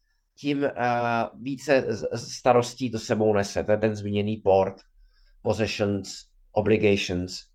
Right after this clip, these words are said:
relationships, transactions. Takže Védy se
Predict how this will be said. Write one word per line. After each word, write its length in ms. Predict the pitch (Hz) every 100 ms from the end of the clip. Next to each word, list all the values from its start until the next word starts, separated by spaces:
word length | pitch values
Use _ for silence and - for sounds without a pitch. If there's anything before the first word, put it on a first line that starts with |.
| _ _
relationships, 920 | 107 107 104 98 - 90 - 90 - - - _ -
transactions. 1000 | 98 85 87 82 - - - - - _ - 131 - - - _ - - - - -
Takže 280 | 120 117 151
Védy 260 | 143 151 196
se 280 | 190 170